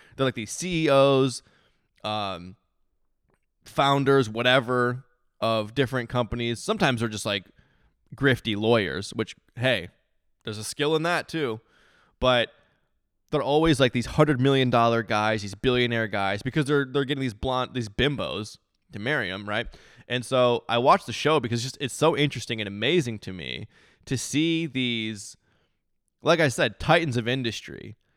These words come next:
just lose their empires to a pair of fake tits. It's incredible, really. It's truly amazing to be like, you stepped on all those throats and got to the top, and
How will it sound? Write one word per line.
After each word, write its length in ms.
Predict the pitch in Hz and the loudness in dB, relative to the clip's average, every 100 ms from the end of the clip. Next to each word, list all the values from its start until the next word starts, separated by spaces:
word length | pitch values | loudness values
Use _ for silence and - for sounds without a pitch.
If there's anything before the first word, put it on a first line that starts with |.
| - | -6
just 200 | 156 123 | -4 -2
lose 340 | 131 151 185 | 4 6 6
their 140 | 156 139 | 6 4
empires 760 | 123 135 123 95 58 60 92 | 2 0 -2 -2 -4 -6 -8
to 140 | - 135 | -2 0
a 40 | |
pair 240 | - 147 | 2 2
of 80 | 120 | 0
fake 300 | - 107 98 | -2 -4 -4
tits. 460 | - 90 - - - _ _ _ _ | -8 -8 -10 -18 -20 _ _ _ _
It's 160 | 185 226 | -2 0
incredible, 640 | 240 - 180 143 82 - | 0 4 4 4 -2 -4
really. 400 | 131 135 - 107 - | 0 0 -2 -8 -6
It's 120 | 120 | -4
truly 360 | - 175 160 135 | 4 4 4 2
amazing 580 | 117 113 107 - - 101 _ _ _ _ _ _ _ _ _ - | 0 -2 -4 -8 -14 -16 _ _ _ _ _ _ _ _ _ -6
to 140 | 131 | -2
be 200 | 120 127 | 0 2
like, 480 | 123 117 110 107 - _ _ _ _ _ _ _ _ _ _ _ _ _ _ _ _ _ _ _ _ | 2 2 2 -2 -10 _ _ _ _ _ _ _ _ _ _ _ _ _ _ _ _ _ _ _ _
you 140 | 143 | -2
stepped 320 | 160 - 214 190 | 0 2 4 4
on 100 | 139 | 2
all 240 | 131 165 | 4 4
those 220 | 151 156 | 4 0
throats 400 | - 135 139 - | 2 4 4 2
and 100 | 139 | 2
got 180 | 147 147 | 4 4
to 60 | 139 | 2
the 60 | |
top, 460 | - 120 117 151 - | -2 0 0 0 -4
and 280 | 135 120 | -4 -4